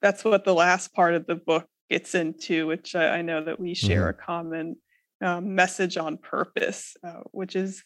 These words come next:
Speaker 1: the antidote to cuckoos. Because the more, and which is interesting in biology with the cuckoo bird, uh, biologists have done studies that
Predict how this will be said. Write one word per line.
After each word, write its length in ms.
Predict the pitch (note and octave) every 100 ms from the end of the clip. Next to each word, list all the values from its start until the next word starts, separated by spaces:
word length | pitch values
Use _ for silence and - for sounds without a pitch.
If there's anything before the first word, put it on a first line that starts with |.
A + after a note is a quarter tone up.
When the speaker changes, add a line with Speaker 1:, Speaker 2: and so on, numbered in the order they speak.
| _
Speaker 1:
the 120 | -
antidote 800 | - G3+ G3+ G3+ F#3+ E3+ E3+ -
to 300 | - F3 E3 F#3+ _
cuckoos. 720 | - F#3+ F#3+ - - - G#3 -
Because 500 | G3 G3+ G3 G3 -
the 160 | G3 G3
more, 480 | F#3+ G3 G3+ G3+ F#3+
and 140 | F#3+
which 180 | G#3 G#3
is 100 | G3
interesting 560 | B3+ C#4+ B3 - G3+ F#3+
in 340 | F#3+ F#3+ F3+ _ _ _ _ _ _
biology 920 | - F#3+ G3 G#3+ G3+ F#3+ - E3+ E3
with 260 | E3 F3 F3
the 80 | F3+
cuckoo 540 | - G3+ G3 G3 E3
bird, 640 | G3 G3 G3+ F#3 E3+ F3+ A3+ _ _ _ _ _ G3+
uh, 140 | F3+
biologists 800 | F#3 F#3 F3+ F#3+ G3+ G3 F#3 F#3
have 200 | G3 F#3
done 420 | F#3 F3 E3+ E3+
studies 640 | - - G3+ F#3+ F#3+ F#3+ G3
that 340 | F3 E3+ -